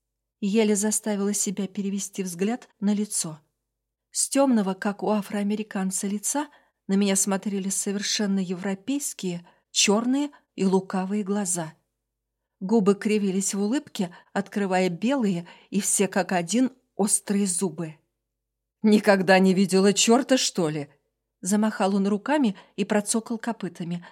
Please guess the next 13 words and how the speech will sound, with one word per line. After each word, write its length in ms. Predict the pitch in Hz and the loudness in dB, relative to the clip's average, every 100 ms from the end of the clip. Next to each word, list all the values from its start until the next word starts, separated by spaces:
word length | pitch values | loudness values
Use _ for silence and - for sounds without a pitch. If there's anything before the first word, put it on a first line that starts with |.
| - | -8
Да-да, 320 | 196 240 190 | -4 -4 -4
самыми 400 | 175 185 202 214 | -2 0 0 2
настоящими. 920 | 220 220 - 226 190 165 - 165 160 _ _ - | 2 2 2 0 0 -2 -2 -2 -6 _ _ -2
Ко 160 | 190 | 2
мне 280 | 185 180 202 | 4 2 0
ближе. 520 | 180 170 151 - 160 _ _ _ _ _ _ _ _ - | -2 -4 -4 -6 -6 _ _ _ _ _ _ _ _ -2
Мой 200 | 220 233 | 4 4
крик 320 | 226 254 262 | 4 0 0
уже 200 | 220 208 | 0 0
перерос 520 | 202 208 202 202 247 - | 0 -2 -2 -2 -4 -6
в 60 | |
постоянную 800 | - 190 - 190 180 190 208 202 202 | -4 -6 -4 -4 -2 -2 0 -2 -4
икоту. 520 | 208 - 160 - 175 | -6 -6 -10 -10 -16